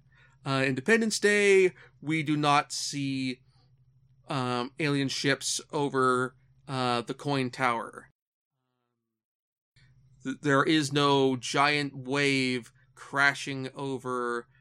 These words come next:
um, the Ross Island Bridge or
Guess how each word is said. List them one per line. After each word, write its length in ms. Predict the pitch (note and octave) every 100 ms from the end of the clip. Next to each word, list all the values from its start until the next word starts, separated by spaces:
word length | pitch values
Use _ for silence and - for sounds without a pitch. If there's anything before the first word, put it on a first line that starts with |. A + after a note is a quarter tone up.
| _ _
um, 680 | C3+ B2 A#2+ A#2 A2+ A2+ A#2
the 60 | C3
Ross 320 | C3 C3 -
Island 380 | C3 B2+ B2 A#2
Bridge 640 | A#2+ B2+ B2 A2+ G#2+ -
or 600 | - C3+ B2 A#2 A2+ A2